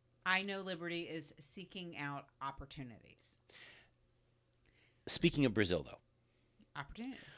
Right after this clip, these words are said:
Speaker 2: New security measures have been proposed by the F I A for the folks in Brazil to take.
Speaker 1: Okay.
Speaker 2: Um, they've recommended that the promoter, who is responsible for the security of the event,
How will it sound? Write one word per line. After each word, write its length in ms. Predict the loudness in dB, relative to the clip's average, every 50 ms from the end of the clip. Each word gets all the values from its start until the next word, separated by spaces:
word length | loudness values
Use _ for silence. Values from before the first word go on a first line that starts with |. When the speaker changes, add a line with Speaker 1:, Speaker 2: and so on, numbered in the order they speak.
| -18 -12 -6
Speaker 2:
New 920 | -4 -2 0 2 2 2 2 4 6 6 8 8 8 6 4 2 0 -2 -8 -14 _ _ _
security 520 | 0 2 4 4 4 4 4 6 6 6 6
measures 420 | 8 6 6 6 4 2 0 4
have 160 | 4 2 4
been 140 | 4 2 2
proposed 680 | 2 2 0 -2 0 6 10 12 12 12 10 10 8 8
by 180 | 8 10 10
the 200 | 10 8 6 10
F 220 | 10 10 10 10 8
I 120 | 10 10
A 380 | 10 10 10 8 8 6 4 2 -2 -12 -16 -18 -18
for 280 | -14 6 10 12 12 12
the 80 | 12 12
folks 300 | 12 10 10 10 8 4
in 80 | 2
Brazil 340 | 2 2 4 4 4 2 2
to 60 | -2
take. 340 | -8 -12 -14 -14 -16 -20 -20 -20 -20 -20 -20 -20 -20 -20 -20 -20 -20 -20 -20 -20 -20 -20 -20 -20 _ _ _ _ -6
Speaker 1:
Okay. 380 | -6 -6 -6 -8 -8 -8 -8 -10 -14 -18 -18 -18 -18 -18 -18 -20 -18 0
Speaker 2:
Um, 300 | 4 6 6 6 6 4
they've 200 | 4 4 4 4
recommended 580 | 8 10 10 10 10 6 4 4 4 4 4 4
that 120 | 4 2
the 80 | 2 -2
promoter, 440 | 0 2 4 6 6 8 6 6 4
who 120 | 4 2
is 140 | 2 2 2
responsible 500 | -2 -2 2 4 4 4 4 2 0 -2
for 140 | 0 0 0
the 100 | 0 0
security 460 | -2 -4 0 2 4 6 8 8 8
of 60 | 8
the 60 | 8
event, 240 | 6 6 4 2 2